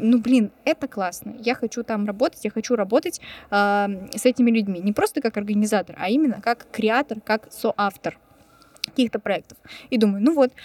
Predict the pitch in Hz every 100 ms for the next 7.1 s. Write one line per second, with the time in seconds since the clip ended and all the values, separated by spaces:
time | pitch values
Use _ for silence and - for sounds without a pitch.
0 | - 226 220 226 208 190 294 330 - 269
1 | 240 208 240 226 220 208 202 - - 214
2 | - 254 202 202 - 220 196 202 - 220
3 | - 214 208 185 180 - - - - -
4 | _ - 254 262 269 233 214 339 381 _
5 | - 208 269 - 202 240 - 214 202 226
6 | - 220 202 202 214 196 175 170 - 294